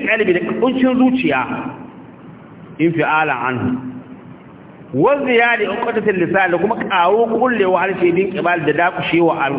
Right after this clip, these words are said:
ruhi rai. Ila al-ba-, ila ba'din zuwa ga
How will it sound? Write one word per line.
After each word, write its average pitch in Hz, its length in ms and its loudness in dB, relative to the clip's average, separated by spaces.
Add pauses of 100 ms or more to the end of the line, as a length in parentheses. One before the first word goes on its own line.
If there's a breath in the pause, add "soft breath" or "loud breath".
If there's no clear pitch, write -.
(480)
ruhi 151 320 2
rai. 139 220 0 (1120)
Ila 185 180 2
al-ba-, 165 460 0
ila 170 260 0
ba'din 180 460 2
zuwa 175 220 2
ga 139 180 -6